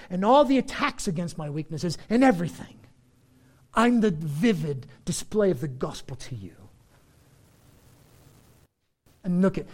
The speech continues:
how he completes off this prayer. And this is what I pray for at the end of verse nine, your completion. Paul's prayer was for them.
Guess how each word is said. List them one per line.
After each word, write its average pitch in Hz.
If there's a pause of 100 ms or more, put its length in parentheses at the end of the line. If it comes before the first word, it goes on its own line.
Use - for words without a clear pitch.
(160)
how 190
he 180
completes -
off 196
this -
prayer. 139 (240)
And 170
this 208
is 214
what 202
I 202
pray 214
for 214
at 196
the 165
end 202
of 190
verse 185
nine, 175 (1000)
your 175
completion. 151 (2000)
Paul's 190
prayer 196
was 165
for 151
them. 180